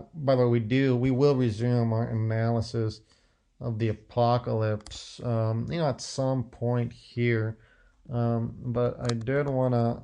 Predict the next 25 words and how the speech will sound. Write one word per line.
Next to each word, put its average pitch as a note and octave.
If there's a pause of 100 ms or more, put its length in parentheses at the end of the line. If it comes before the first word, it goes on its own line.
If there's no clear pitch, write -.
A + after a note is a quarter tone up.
(140)
you B2
know, A2+
talk A#2
a A#2+
little A2+
bit G#2+
about, G#2+ (2500)
you D#3
know, A3+
existence, C#3
um, C3+ (460)
and, C#3+
you B2+
know, B2+
I B2
know B2+
it, A#2+
of A#2
course, A#2
is G#2+
a G#2+
very, A2
you A#2+
know, A2
difficult, A2